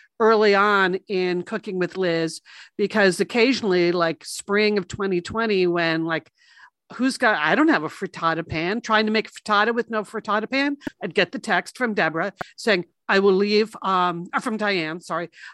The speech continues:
"I will leave my frittata pan out of my front porch. You can just come pick it up, no contact pickup." So she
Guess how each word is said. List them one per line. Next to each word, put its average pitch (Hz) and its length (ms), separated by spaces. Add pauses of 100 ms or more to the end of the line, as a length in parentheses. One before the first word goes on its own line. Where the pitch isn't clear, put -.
"I 214 80
will 208 160
leave 233 340
my 226 140
frittata 214 420
pan 208 300
out 185 160
of 180 80
my 180 100
front 190 240
porch. 151 360
You 180 60
can 185 140
just 190 220
come 196 180
pick 208 200
it 202 80
up, 190 180
no 214 240
contact 202 680
pickup." - 340 (440)
So 180 400 (140)
she 214 320